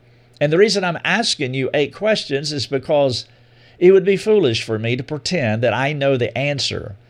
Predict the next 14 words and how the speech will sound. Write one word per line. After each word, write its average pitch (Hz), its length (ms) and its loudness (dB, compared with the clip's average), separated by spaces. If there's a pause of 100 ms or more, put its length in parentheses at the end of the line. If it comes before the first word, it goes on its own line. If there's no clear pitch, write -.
(300)
to 156 100 4
the 143 80 2
question 147 420 2
that 127 160 0
you're 135 160 0
asking 127 480 -2
me 160 220 0
when 135 180 -2
I 117 160 -2
do 143 160 0
not 127 220 0
know 127 240 2
what's 107 360 -2 (280)
happening. 98 720 -6